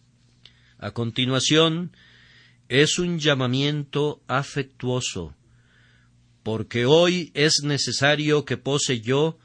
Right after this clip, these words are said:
en tu casa. Pueden imaginarse con facilidad cómo cambiaron los rostros de la multitud. Ellos consideraban a Cristo el más santo y el mejor de los hombres,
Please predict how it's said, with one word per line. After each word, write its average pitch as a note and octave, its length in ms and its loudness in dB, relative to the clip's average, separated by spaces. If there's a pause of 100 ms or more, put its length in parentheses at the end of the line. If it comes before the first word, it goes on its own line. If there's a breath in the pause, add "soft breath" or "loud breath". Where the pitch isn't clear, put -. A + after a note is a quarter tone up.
(380 soft breath)
en A2+ 320 -4 (120)
tu D3 200 -4
casa. A#2+ 580 -4 (1040 soft breath)
Pueden G#3+ 400 4
imaginarse E3+ 960 0
con C#3 180 -2
facilidad A#2+ 840 -2 (800 soft breath)
cómo G3+ 460 6
cambiaron F3+ 640 2
los F3 240 2
rostros E3 640 0
de D3 100 2
la C#3+ 80 4
multitud. C3 800 -2 (640 soft breath)
Ellos B2+ 480 0
consideraban E3+ 800 2
a E3+ 100 -4
Cristo E3+ 480 0
el D#3 140 2
más D3 360 2 (160)
santo F3+ 580 0
y D#3 100 0
el D#3 120 2
mejor D#3+ 440 0
de E3+ 100 0
los D#3+ 200 0
hombres, E3 520 0